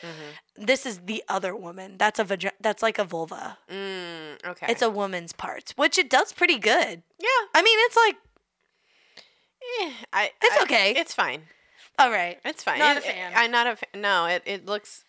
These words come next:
Speaker 1: very disconcerting.
Speaker 2: Okay. What is, <laughs> okay. How about the next one? <laughs>
Speaker 1: Oh.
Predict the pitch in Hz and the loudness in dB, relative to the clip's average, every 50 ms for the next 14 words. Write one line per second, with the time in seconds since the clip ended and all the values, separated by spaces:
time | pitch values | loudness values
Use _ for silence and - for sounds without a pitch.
0 | - - - 196 190 214 214 220 214 196 175 165 - - - 156 143 - - 92 | -20 -20 -20 -10 -2 0 0 0 0 -2 -6 -8 -8 -8 -12 -12 -10 -8 -8 -6
1 | - - 92 160 165 _ - 226 208 202 185 185 185 185 _ _ _ _ _ _ | -6 -8 -10 -10 -14 _ -16 -16 -16 -16 -18 -18 -20 -20 _ _ _ _ _ _
2 | _ _ _ _ _ _ _ _ _ _ _ _ _ _ _ _ 220 233 240 277 | _ _ _ _ _ _ _ _ _ _ _ _ _ _ _ _ -8 -4 -2 0
3 | 277 277 - 262 240 233 233 240 240 254 262 - - - - - - - - - | 0 -2 -4 -6 -8 -4 -4 -4 -6 -6 -10 -16 -18 -20 -20 -20 -20 -20 -20 -20
4 | - - - - 330 294 - 175 156 - - - 240 - - - _ _ _ _ | -20 -20 -12 -8 -8 -8 -8 -10 -16 -18 -16 -14 -12 -12 -12 -14 _ _ _ _
5 | _ - - - - - - - - - - - _ _ _ - - 262 262 254 | _ -18 -16 -14 -14 -14 -14 -16 -16 -18 -20 -20 _ _ _ 2 4 4 6 8
6 | 262 254 254 254 254 - - _ 220 220 220 214 185 - - - - 202 - 240 | 8 8 8 6 4 0 -6 _ -4 0 2 2 2 2 0 -6 -4 0 2 2
7 | 226 - - - - - - - - - - - - _ _ _ _ _ - 170 | 2 2 -2 -8 -12 -14 -16 -18 -18 -20 -20 -20 -20 _ _ _ _ _ -10 -8
8 | 180 190 | -6 -6